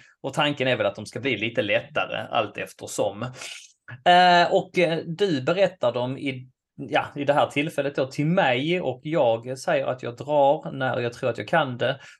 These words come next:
Sen skriver jag det för att inte avslöja då för er lyssnare vem jag gissar på, så att ni kommer få höra på alla ledtrådar.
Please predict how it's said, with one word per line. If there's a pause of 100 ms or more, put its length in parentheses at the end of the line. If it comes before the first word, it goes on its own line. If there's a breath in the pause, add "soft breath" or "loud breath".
Sen
skriver
jag
det
för
att
inte
avslöja
då
för
er
lyssnare (460 soft breath)
vem
jag
gissar
på,
så
att
ni
kommer
få
höra
på
alla (340 soft breath)
ledtrådar.